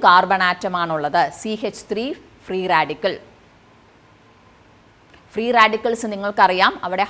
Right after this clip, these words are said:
highly റിയാക്റ്റീവ് ആണ്. അങ്ങനെ anode-ിൽ രണ്ട് അസറ്റേറ്റ് അയോണുകളിൽ നിന്നും രണ്ട് മീഥൈൽ ഫ്രീ റാഡിക്കൽസ് ലഭിക്കുകയും ഈ മീഥൈൽ ഫ്രീ റാഡിക്കൽ തമ്മിൽ ചേർന്നുകൊണ്ട് നമുക്ക്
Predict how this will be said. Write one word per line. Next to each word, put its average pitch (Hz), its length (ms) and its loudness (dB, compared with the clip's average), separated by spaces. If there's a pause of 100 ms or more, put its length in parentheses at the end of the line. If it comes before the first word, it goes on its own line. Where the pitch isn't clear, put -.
highly 196 340 -2 (100)
റിയാക്റ്റീവ് 185 680 -2
ആണ്. 156 300 -2 (2250)
അങ്ങനെ 196 360 -4 (840)
anode-ിൽ 233 440 2 (120)
രണ്ട് 226 380 0 (140)
അസറ്റേറ്റ് 233 640 -4
അയോണുകളിൽ 196 720 -2
നിന്നും 156 340 -6 (1080)
രണ്ട് 220 380 0
മീഥൈൽ 226 580 2
ഫ്രീ 180 240 -6
റാഡിക്കൽസ് 190 580 -2
ലഭിക്കുകയും 170 720 -6 (640)
ഈ 320 180 -6
മീഥൈൽ 269 480 -2
ഫ്രീ 214 200 -4
റാഡിക്കൽ 202 500 0
തമ്മിൽ 196 300 -4
ചേർന്നുകൊണ്ട് 190 680 -4
നമുക്ക് 160 460 -2